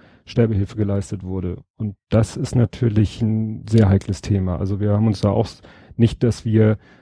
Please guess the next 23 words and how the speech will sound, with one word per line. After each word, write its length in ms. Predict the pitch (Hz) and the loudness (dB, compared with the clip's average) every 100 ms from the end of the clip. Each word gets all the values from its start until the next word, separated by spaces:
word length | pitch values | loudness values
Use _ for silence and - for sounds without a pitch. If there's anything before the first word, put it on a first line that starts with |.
| _ | _
naja, 380 | - 127 147 113 | 0 4 6 4
wir 140 | 104 113 | 2 -2
standen 1200 | - 120 139 131 127 123 - 90 - - - 135 | 0 0 2 2 2 2 -2 -10 -12 -16 -12 -4
nicht 220 | 131 - - - | -2 -2 -8 -2
direkt 280 | 127 117 - | 2 2 0
vor 100 | 113 | 0
der 120 | 107 | 2
Wahl 180 | 107 110 | 4 2
der 100 | 107 | 2
Sterbehilfe, 760 | - 107 127 135 147 156 147 | 0 2 4 2 2 2 0
aber 340 | - 113 110 117 | 2 2 2 0
es 120 | - | -2
war 140 | 113 | 2
natürlich 400 | 120 117 120 113 | 2 2 0 -2
immer 140 | 110 120 | 0 0
so 100 | 107 | 0
die 100 | 104 | -4
Frage, 480 | - 104 104 120 107 | 0 4 4 4 0
was 680 | 95 98 92 92 113 123 - | -6 -12 -8 0 0 0 -4
passiert, 840 | - 107 - 120 117 131 131 127 - 104 98 | 0 0 0 0 4 4 2 -2 -8 -12 -4
was 260 | 110 - | -4 -2
machen 460 | 113 110 98 110 95 | -2 -2 -2 -2 -4
wir, 440 | 101 127 143 147 | 2 4 4 2